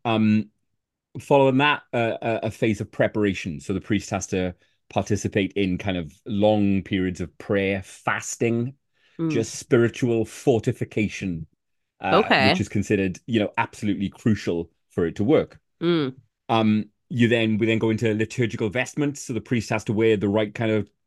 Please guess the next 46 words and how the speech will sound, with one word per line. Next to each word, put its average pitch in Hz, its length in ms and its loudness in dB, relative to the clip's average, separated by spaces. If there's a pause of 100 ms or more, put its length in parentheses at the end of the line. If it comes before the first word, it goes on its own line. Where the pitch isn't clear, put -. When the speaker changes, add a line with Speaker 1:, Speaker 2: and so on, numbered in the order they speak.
(160)
Speaker 1:
kit. 151 360 0
You 131 80 0
know 123 60 2
what 123 60 2
I 127 40 2
mean? 151 200 2
You 131 80 2
got, 123 200 0
you 123 80 2
don't 131 160 0
just 123 160 -4
turn 120 200 -2
up 113 120 -4
in 113 100 -2
your 113 100 -2
fucking, 107 460 -2 (320)
in 113 140 2
your, 110 100 4 (220)
in 123 120 4
your 110 120 4
Speaker 2:
<laughs> - 100 -8
Your 117 180 4
Speaker 1:
joggers. 113 260 4
Speaker 2:
Keds, 190 520 6
yeah. 165 320 6 (340)
Speaker 1:
<laughs> - 0 - (600)
Exactly. 170 640 4 (320)
With, 294 140 10
like, 120 120 6
Speaker 2:
<laughs> 240 100 8
Speaker 1:
spaghetti 127 500 2
sauce 127 480 0 (440)
Speaker 2:
Right. 240 220 6
Speaker 1:
on 123 80 -2
your 117 120 4
t-shirt. 117 760 0 (460)
Um, 208 280 2
Speaker 2:
Uh. 262 540 0
Speaker 1:
but 120 140 2
no, 120 80 2
you've 110 180 2
gotta 120 140 4
wear 117 180 4
the 113 100 0
right 113 160 0
shit. - 500 -6